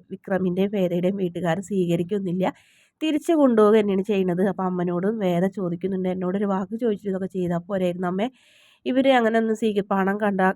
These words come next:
കണ്ണ് ത-, മഞ്ഞളിക്കുന്നവരല്ലാന്ന് ഞാൻ പലപ്പോഴും പറഞ്ഞിട്ടുള്ളതല്ലേ" എന്നൊക്കെ പറഞ്ഞ് വേദ അവരെ,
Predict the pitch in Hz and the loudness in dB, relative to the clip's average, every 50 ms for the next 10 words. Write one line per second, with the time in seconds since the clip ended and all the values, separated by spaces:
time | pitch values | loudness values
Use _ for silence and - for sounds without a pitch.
0 | _ - 202 185 185 180 185 185 208 196 196 _ _ _ _ _ - 202 202 190 | _ -4 -4 -2 -2 -2 -2 0 -2 -4 -4 _ _ _ _ _ -10 -6 -4 -2
1 | 190 190 180 185 185 190 185 196 180 185 202 196 196 190 170 170 190 190 196 185 | 0 0 0 -2 -2 -2 -4 -2 0 0 2 2 2 2 0 0 -2 -2 -4 -4
2 | 185 190 196 185 175 170 175 175 175 175 185 - 202 185 170 170 175 170 - - | -4 -4 -4 -4 -4 -6 -6 -6 -6 -6 -6 -4 -4 -4 -4 -4 -8 -10 -6 -4
3 | 196 180 180 180 180 185 175 170 180 175 185 180 - 180 175 170 175 247 349 _ | -4 -2 -2 -2 -2 -2 -2 -2 -2 -4 -6 -6 -4 -4 -4 -2 -4 -6 -6 _
4 | _ _ _ _ _ - _ _ _ _ _ _ - 262 254 254 240 269 277 294 | _ _ _ _ _ -20 _ _ _ _ _ _ 0 2 2 4 6 6 6 6
5 | 247 196 202 | 8 8 8